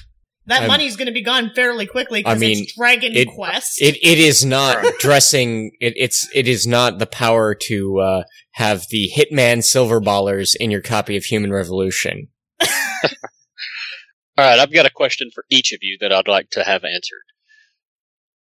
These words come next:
Speaker 3: Have any of you ever pre-ordered a game and gotten a bonus that was, like, a digital bonus at all that you even used or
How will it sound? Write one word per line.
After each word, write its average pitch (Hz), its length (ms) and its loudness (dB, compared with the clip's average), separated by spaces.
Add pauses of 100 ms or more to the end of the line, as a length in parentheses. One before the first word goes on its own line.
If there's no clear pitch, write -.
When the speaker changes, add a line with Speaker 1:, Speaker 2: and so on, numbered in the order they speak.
(220)
Speaker 3:
Have 107 280 4 (240)
any 175 260 4
of 165 120 -2
you 120 380 -6
ever 123 440 0 (440)
pre-ordered 123 440 -2
a 147 40 -2
game 110 460 0 (240)
and 180 160 -10
gotten 101 380 -2
a 104 260 -4
bonus 98 420 -6
that - 140 -10
was, 95 440 -6 (440)
like, 95 140 0
a 95 80 0 (120)
digital 117 400 -2
bonus 95 420 -6
at 104 80 0
all 90 400 -2 (420)
that 107 200 -2
you 120 140 -8
even 107 500 -6 (580)
used 151 760 -6
or 110 160 -2